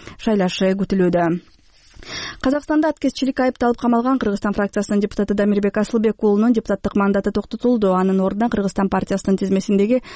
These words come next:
Руслан Чойбеков келди. Бул тууралуу Борбордук шайлоо комиссиясынын мүчөсү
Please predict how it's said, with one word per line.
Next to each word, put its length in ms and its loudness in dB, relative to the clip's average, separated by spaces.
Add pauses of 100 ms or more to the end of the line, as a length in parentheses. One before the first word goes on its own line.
(140)
Руслан 380 0
Чойбеков 560 -2 (100)
келди. 340 0
Бул 180 -2
тууралуу 340 2
Борбордук 380 -2
шайлоо 240 0
комиссиясынын 840 0
мүчөсү 480 0